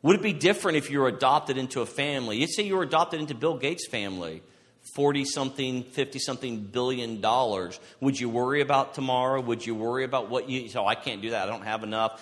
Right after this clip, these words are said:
I can't do that. I'm not talented enough." You, there's something that happens when we get that in these areas of vision in your life.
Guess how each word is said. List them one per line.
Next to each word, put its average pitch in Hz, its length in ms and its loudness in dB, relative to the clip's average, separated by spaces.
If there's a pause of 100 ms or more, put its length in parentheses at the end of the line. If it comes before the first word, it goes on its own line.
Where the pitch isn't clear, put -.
(120)
I 123 80 4
can't 123 240 -2
do 120 80 -2
that. 117 100 2
I'm 107 100 -2
not 101 200 -2
talented 110 420 -4
enough." 113 420 -2 (420)
You, 123 120 0
there's 120 300 -2
something 165 320 0
that 135 100 2
happens 113 560 -2
when 104 120 -2
we 101 100 -2
get 113 220 -4
that 107 100 0
in 104 80 -2
these 107 180 -4
areas 120 400 -4
of 98 120 -8
vision 110 340 -6
in 104 100 -6
your 95 140 -6
life. 95 440 -2